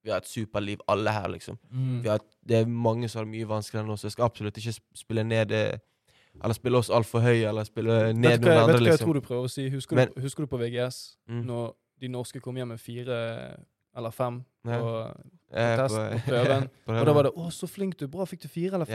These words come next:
Speaker 3: fem?»
Speaker 1: ja, ja.
Speaker 3: Hvis jeg fikk seks, så var det, «Ja, det,
Speaker 1: Det er
Speaker 3: det er
Speaker 1: greit.
Speaker 3: greit, det er bra,
Speaker 1: Skjønner du?
Speaker 3: du, du gjør det bra.»
Speaker 1: Det er
Speaker 3: Eller
Speaker 1: liksom
Speaker 3: hvis, eller
Speaker 1: den
Speaker 3: hvis, eller hvis jeg fikk fem, og så var det,
Speaker 2: Forventningene
Speaker 3: «Fikk ikke du
Speaker 2: er så mye,
Speaker 3: sekser?»
Speaker 2: ja.
Speaker 1: Fikk ikke du sekser? Det er den, at det alltid liksom,
Speaker 3: Skjønner du?
Speaker 2: Ja.
Speaker 1: for vi, vi har
Speaker 2: Mye
Speaker 1: ikke
Speaker 2: høyere
Speaker 1: Ja.
Speaker 2: forventninger.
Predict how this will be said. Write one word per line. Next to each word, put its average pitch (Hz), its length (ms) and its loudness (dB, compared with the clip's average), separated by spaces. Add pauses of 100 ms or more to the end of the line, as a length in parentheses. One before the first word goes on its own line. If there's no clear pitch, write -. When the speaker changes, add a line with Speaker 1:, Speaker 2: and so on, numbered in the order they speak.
Speaker 3:
fem?» 113 80 0
Speaker 1:
ja, 110 120 -2
ja. 104 60 -10 (200)
Speaker 3:
Hvis 127 120 -2
jeg 165 80 2
fikk 147 120 -2
seks, - 340 0
så 131 120 -6
var 135 180 6
det, 117 100 2
«Ja, 127 280 -8
det, 135 120 -18
Speaker 1:
Det - 60 -4
er 120 160 -4 (260)
Speaker 3:
det 156 80 4
er - 40 4
Speaker 1:
greit. 175 260 8
Speaker 3:
greit, 123 180 2
det 156 140 2
er 139 40 4
bra, 131 140 10
Speaker 1:
Skjønner 117 80 6
du? 110 80 0
Speaker 3:
du, 156 100 0
du 190 60 6
gjør 180 100 6
det 165 120 2
bra.» 123 160 -4 (360)
Speaker 1:
Det 170 100 6
er 185 60 8
Speaker 3:
Eller 165 60 8
Speaker 1:
liksom 190 160 4
Speaker 3:
hvis, 170 80 4
eller 185 120 8
Speaker 1:
den 175 100 8
Speaker 3:
hvis, 110 120 -6
eller 160 140 8
hvis 156 140 4
jeg 151 100 0
fikk 147 120 -2
fem, 147 260 2
og 123 80 0
så 131 100 -6
var 131 160 6
det, 117 160 2 (240)
Speaker 2:
Forventningene 165 300 4
Speaker 3:
«Fikk 185 100 6
ikke 143 120 4
du 143 40 4
Speaker 2:
er 151 60 6
så 143 80 4
mye, 143 100 6
Speaker 3:
sekser?» 165 140 4
Speaker 2:
ja. 160 100 6
Speaker 1:
Fikk 135 140 8
ikke 123 120 4
du 120 60 2
sekser? 120 300 0
Det 156 140 4
er 160 40 -2
den, 151 320 4
at 143 120 4
det 170 100 8
alltid 170 220 4
liksom, 160 180 4
Speaker 3:
Skjønner 127 100 0
du? 120 80 -10 (100)
Speaker 2:
Ja. 131 220 -4
Speaker 1:
for 180 120 4
vi, 160 260 -4
vi 180 120 0
har 190 80 6
Speaker 2:
Mye 151 80 8
Speaker 1:
ikke 160 140 10
Speaker 2:
høyere 160 60 12
Speaker 1:
Ja. 165 140 10
Speaker 2:
forventninger. 135 680 2